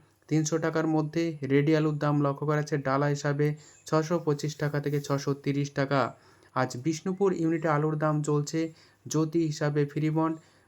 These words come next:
দুশো ষাট টাকা থেকে দুশো আশি টাকা, রেডি আলুর দাম লক্ষ্য করা আছে গড় কোয়ালিটি হিসাবে চারশো আশি টাকা, ডালা কোয়ালিটি হিসাবে ছশো থেকে ছশো দশ টাকা।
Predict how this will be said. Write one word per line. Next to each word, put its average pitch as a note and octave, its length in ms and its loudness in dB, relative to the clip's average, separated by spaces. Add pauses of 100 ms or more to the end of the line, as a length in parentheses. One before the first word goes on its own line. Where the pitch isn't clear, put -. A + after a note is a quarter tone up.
দুশো D#3 480 0
ষাট D3+ 260 -2 (100)
টাকা E3 220 0
থেকে D#3 220 -2
দুশো C#3 300 -2
আশি C#3 220 -2
টাকা, D#3 260 0 (500)
রেডি C#3+ 300 4
আলুর D3+ 280 2
দাম D3 240 2
লক্ষ্য C3+ 260 -2
করা D3 180 2
আছে D3+ 240 -4 (460)
গড় D3 300 2
কোয়ালিটি D#3 400 2
হিসাবে C#3+ 360 -2
চারশো C#3 360 -2
আশি C#3+ 220 -2
টাকা, D#3 280 0
ডালা C#3 300 0
কোয়ালিটি C#3 340 0
হিসাবে C#3 380 0 (400)
ছশো D#3 280 -2
থেকে D#3+ 220 -4
ছশো C#3+ 300 -4
দশ C3+ 280 -2
টাকা। C3+ 260 0